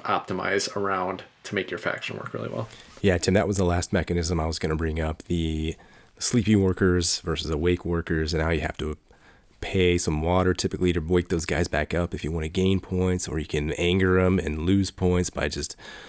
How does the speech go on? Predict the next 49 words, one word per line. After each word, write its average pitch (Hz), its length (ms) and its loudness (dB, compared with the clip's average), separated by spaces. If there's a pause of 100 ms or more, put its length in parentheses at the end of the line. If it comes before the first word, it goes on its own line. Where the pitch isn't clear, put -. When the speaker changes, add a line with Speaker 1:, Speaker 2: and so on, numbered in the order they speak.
(400)
Speaker 2:
banging 90 300 4
a 82 40 0
trash 82 360 0
can 87 240 2
and 78 160 0
waking 85 260 0
'em 82 140 2
up 80 160 -2 (180)
unhappily. 78 640 -2 (420)
I, 90 120 -2 (280)
I 73 100 -2
think 98 180 -2
that's 87 220 0
another 95 520 2 (500)
nice 92 220 0
little 110 100 0
twist - 440 0
on 101 160 0
worker 101 180 -2
placement. 95 380 -2
Speaker 1:
Yeah. - 260 -10 (340)
All - 80 10
right, 175 140 10
well, 180 80 10
let's 208 200 10
go, 254 120 8
let's 202 320 8
jump 220 160 6
into 180 160 10
the 135 140 8
theme 135 360 4
and, 120 160 4 (220)
and 110 240 2
production 113 480 2
here. 98 420 4
And 110 380 2 (160)
this 151 240 2
is 185 100 8
a 156 60 8
game 117 280 6
that 110 220 4
you 120 120 -4
can 135 160 2
hear 120 240 6
us 117 200 4
pretty 180 560 0 (200)
hot 127 360 2
on 110 260 2
the 104 380 -2